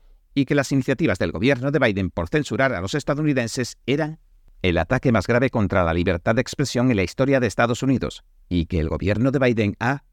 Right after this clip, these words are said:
ignorado deliberadamente el derecho a la libertad de expresión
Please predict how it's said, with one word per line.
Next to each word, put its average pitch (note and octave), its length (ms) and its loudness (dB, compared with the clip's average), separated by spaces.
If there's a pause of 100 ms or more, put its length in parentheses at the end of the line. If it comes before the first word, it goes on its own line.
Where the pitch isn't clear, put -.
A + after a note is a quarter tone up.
(140)
ignorado G2+ 680 2
deliberadamente G#2 760 0
el A2 120 2
derecho G#2+ 380 -2
a C3+ 40 4
la B2+ 80 0
libertad G2 400 0
de C#3 60 2
expresión A2 600 -2